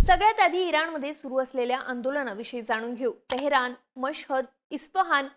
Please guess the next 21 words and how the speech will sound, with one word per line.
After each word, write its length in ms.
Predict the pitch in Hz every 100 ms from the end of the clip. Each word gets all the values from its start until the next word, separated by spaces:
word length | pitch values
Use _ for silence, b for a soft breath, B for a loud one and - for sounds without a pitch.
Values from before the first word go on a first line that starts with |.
| _ _
शिराज, 460 | - - 349 349 339 339 - _ -
तब्रीज, 500 | 254 220 294 277 - _ _ _
कॉम, 340 | - 277 254 262 _ _
सध्या 260 | 302 220 262
इराणच्या 500 | 269 233 254 262 285
प्रत्येक 500 | - 254 - 285 285
मोठ्या 320 | 262 240 302
शहरामध्ये 540 | 320 311 294 294 277 311
आंदोलनं 580 | - 285 277 294 302 302
सुरू 220 | 302 294
आहेत. 120 | 277 - _ _ -
ही 120 | 359 359
इराणच्या 380 | 339 359 392
सरकारविरुद्ध 760 | 381 320 269 311 285 294 254 226
गेल्या 400 | 277 262 247 240
काही 220 | 254 254
वर्षातली 540 | 247 233 226 285 277 269
सर्वात 460 | - 240 240 262
मोठी 340 | 262 233 - 254
आंदोलनं 440 | 226 220 220 220
आहेत. 180 | 233 247